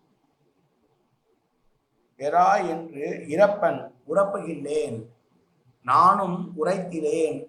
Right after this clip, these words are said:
நந்தன் பணித்திலேன், நங்கைகாள் நான் என் செய்கேன். தானுமோர் கண்ணியும் கீழே அகத்து தயர் கடைகின்றான் போலும்." நீங்க அப்படியே வந்து குற்றச்சாட்டா சொல்லின்னு இருக்கீங்க,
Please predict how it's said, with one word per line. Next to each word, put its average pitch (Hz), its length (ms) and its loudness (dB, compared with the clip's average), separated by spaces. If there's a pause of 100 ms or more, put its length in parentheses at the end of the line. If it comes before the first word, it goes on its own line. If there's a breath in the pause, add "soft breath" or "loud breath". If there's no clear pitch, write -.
நந்தன் 175 580 -4
பணித்திலேன், 147 720 -6
நங்கைகாள் 156 680 2
நான் 160 260 -2
என் 175 260 -4
செய்கேன். 139 680 -4 (480)
தானுமோர் 190 600 -2
கண்ணியும் 170 600 -6
கீழே 202 480 -6
அகத்து 165 500 -6
தயர் 185 300 -6
கடைகின்றான் 165 760 -6
போலும்." 127 500 -10 (520)
நீங்க 135 280 -12
அப்படியே 165 340 -6
வந்து 190 220 -8
குற்றச்சாட்டா 175 640 -4
சொல்லின்னு 180 240 -4
இருக்கீங்க, 156 400 -6